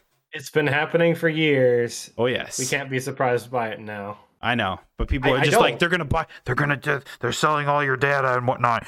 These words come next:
Speaker 2: They're gonna sell it to the government." The government already knows j-, fucking everything. What the fuck does it matter? <laughs>
Speaker 1: Like, I don't like it any more than the next guy,
Speaker 2: Oh, of course
Speaker 1: but
Speaker 2: not.
Speaker 1: there's so little we can do to stop that.
Speaker 2: So,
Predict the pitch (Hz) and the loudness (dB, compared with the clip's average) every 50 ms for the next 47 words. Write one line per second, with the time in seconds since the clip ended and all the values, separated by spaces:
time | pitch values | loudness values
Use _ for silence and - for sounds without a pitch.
0 | - - - 110 110 123 147 143 139 131 - 175 156 156 143 - - 135 143 135 | -8 -4 -2 0 2 2 0 0 0 -2 0 0 2 2 0 0 0 0 2 2
1 | 160 156 139 135 123 104 - 113 147 143 143 147 135 123 117 113 107 104 104 101 | 2 2 2 0 -2 -2 -2 -2 -2 0 0 0 0 2 0 0 0 -2 -2 -4
2 | 92 - - 101 90 90 - - 104 98 - 107 98 92 87 87 - - 90 87 | -4 -4 -6 -6 -6 -6 -6 -6 -6 -4 -4 -6 -10 -10 -10 -12 -12 -14 -14 -10
3 | 90 98 90 - - - - - - - - 113 98 98 98 107 - - - - | -8 -8 -8 -8 -10 -18 -18 -20 -14 -10 -8 -8 -6 -6 -6 -8 -8 -10 -10 -12
4 | - - - _ _ _ _ _ _ _ _ _ _ _ _ _ _ _ _ _ | -14 -14 -16 _ _ _ _ _ _ _ _ _ _ _ _ _ _ _ _ _
5 | _ - - - _ _ - - - _ _ _ _ _ _ _ _ _ _ _ | _ -20 -20 -20 _ _ -10 -10 -10 _ _ _ _ _ _ _ _ _ _ _
6 | _ _ _ _ _ _ _ - - - - _ _ _ _ _ _ _ _ _ | _ _ _ _ _ _ _ -20 -20 -20 -20 _ _ _ _ _ _ _ _ _
7 | _ _ _ _ _ _ _ - 139 - 135 175 208 277 226 170 135 127 127 123 | _ _ _ _ _ _ _ -8 -6 -2 -2 -2 0 2 0 2 2 2 2 2
8 | 123 123 123 123 123 123 123 120 120 123 117 113 110 107 107 107 104 110 143 147 | 0 0 0 0 0 -2 -2 -2 -2 -2 -2 -4 -8 -10 -10 -10 -8 -8 -8 -8
9 | - - - 120 107 101 101 101 101 - - - 110 113 - - - 113 - - | -8 -10 -8 -8 -8 -6 -8 -10 -10 -10 -8 -8 -8 -8 -8 -8 -8 -6 -4 -4
10 | 117 107 107 - - - _ _ _ _ _ _ _ _ _ _ _ _ - 143 | -4 -6 -6 -8 -12 -18 _ _ _ _ _ _ _ _ _ _ _ _ -8 -4
11 | 139 135 127 127 - - - - - - - 151 147 151 156 147 131 127 127 135 | -4 -4 -4 -6 -8 -12 -12 -10 -10 -6 -2 0 2 2 2 0 -2 -2 -2 -2
12 | 135 143 135 127 131 123 - 135 123 117 110 120 120 107 107 - - - - - | -2 -2 -2 -2 -4 -4 -4 -4 -6 -4 -4 -6 -6 -8 -8 -10 -10 -6 -6 -6
13 | - - - - - - 101 - - 185 170 160 - - | -6 -8 -12 -18 -16 -10 -4 0 2 2 2 0 -2 -6